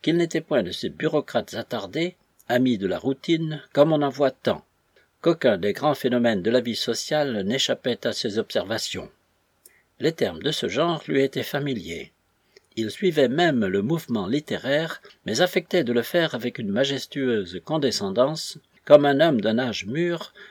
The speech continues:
suit quelquefois dans la rue et pour quelques instants une procession de gamins. En réalité, Matvei Ilitch n'avait pas dépassé de beaucoup les hommes d'État du règne d'Alexandre Ier, qui, se préparant à une soirée chez madame Svetchine,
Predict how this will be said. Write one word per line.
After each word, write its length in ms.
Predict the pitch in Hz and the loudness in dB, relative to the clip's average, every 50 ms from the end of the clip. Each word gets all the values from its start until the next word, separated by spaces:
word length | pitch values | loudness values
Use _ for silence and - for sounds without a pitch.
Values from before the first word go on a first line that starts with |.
| - - | -20 -16
suit 320 | - - - 190 180 156 | -12 -4 0 0 0 0
quelquefois 580 | - - 170 165 - 170 160 - - 110 92 90 | 2 0 0 2 0 -4 -4 -2 -2 -2 -2 0
dans 140 | 98 117 | -2 -2
la 140 | 135 135 143 | -2 -2 -4
rue 320 | 135 - 165 170 170 170 165 | -4 -4 -4 -4 -4 -4 -6
et 100 | - 104 | -10 -12
pour 220 | - - 156 151 - | -8 -6 -6 -4 2
quelques 380 | - 143 107 - - 98 90 | 2 2 2 2 -4 -8 -6
instants 440 | 107 127 127 - - - - 170 - _ _ _ _ - - _ - | -6 -6 -6 -6 -4 -4 -4 -4 -4 _ _ _ _ -20 -20 _ -6
une 160 | - 123 127 | -4 -4 -4
procession 540 | 123 - - 139 131 - 135 127 - - 110 | -2 2 0 2 2 2 -2 -2 -2 -4 -2
de 80 | 104 110 | -2 0
gamins. 380 | 98 110 107 98 90 - - - _ _ _ _ _ _ _ _ _ _ _ - | 0 0 0 0 -2 -6 -8 -12 _ _ _ _ _ _ _ _ _ _ _ -8
En 120 | - 110 | -8 -6
réalité, 800 | 107 147 151 143 139 139 127 127 135 - - 180 180 170 139 101 - | -2 0 2 4 6 4 4 2 -2 -2 0 0 0 0 0 -4 -4
Matvei 440 | 101 143 156 143 - 120 113 101 | -4 -4 -4 -2 -2 0 0 0
Ilitch 540 | 92 101 123 143 160 170 165 - - - - _ _ _ _ _ _ - | 2 2 0 2 2 0 0 0 -4 -6 -6 _ _ _ _ _ _ -8
n'avait 180 | - 101 113 156 | -6 -4 -2 -2
pas 160 | 156 - 190 | 2 2 2
dépassé 380 | 175 175 - 170 156 - - 151 | 2 2 0 0 -2 0 0 -2
de 80 | 110 | -2
beaucoup 360 | 95 95 120 - - - 180 165 | 0 -2 -2 -2 -2 -2 -2 2
les 220 | 139 117 107 113 | 2 2 2 4
hommes 160 | 143 147 131 | 2 2 2
d'État 360 | 113 123 117 - - 147 139 | 2 0 0 4 4 4 4
du 120 | 123 117 117 | 2 -2 -2
règne 400 | 104 117 135 127 110 107 107 92 | 0 2 2 2 2 0 -2 0
d'Alexandre 720 | 87 110 135 143 131 - - 127 117 107 - - 92 - - | 4 4 4 4 4 0 -2 -2 -2 -2 -2 -4 -6 -6 -4
Ier, 420 | - 113 110 131 135 156 170 185 - _ _ _ _ _ _ _ _ _ - | -4 -2 -2 0 0 -2 -2 -4 -6 _ _ _ _ _ _ _ _ _ 0
qui, 240 | - 185 139 - - | 2 2 2 2 -2
se 160 | - - - 110 | -6 -4 -4 -4
préparant 580 | - - - 131 - - - - 151 127 107 | -2 0 0 2 4 4 4 6 4 2 2
à 100 | 98 107 | 2 0
une 120 | 110 123 135 | -2 -2 -2
soirée 420 | - - 156 151 127 135 127 107 | -2 2 4 4 4 4 2 2
chez 160 | - - 139 | 2 0 -2
madame 340 | 143 147 143 135 110 90 78 | 0 2 2 2 2 0 -2
Svetchine, 760 | - 95 104 131 135 - - - - 180 175 180 175 165 151 | -8 -4 -2 -2 -2 -2 -4 -4 -2 -2 -2 -2 -4 -6 -8